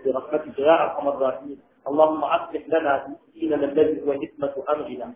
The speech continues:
وأصلح لنا آخرتنا التي فيها معادنا، وأصلح لنا دنيانا التي فيها معاشنا،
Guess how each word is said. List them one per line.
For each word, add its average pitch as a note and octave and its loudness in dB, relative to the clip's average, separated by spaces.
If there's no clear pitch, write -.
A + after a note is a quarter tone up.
وأصلح D#3 -4
لنا D3+ 6
آخرتنا C#3 0
التي C#3+ -2
فيها C#3+ -2
معادنا، C#3 2
وأصلح D3+ 2
لنا D3+ 4
دنيانا C#3 0
التي C#3 -2
فيها C#3 -2
معاشنا، C#3 2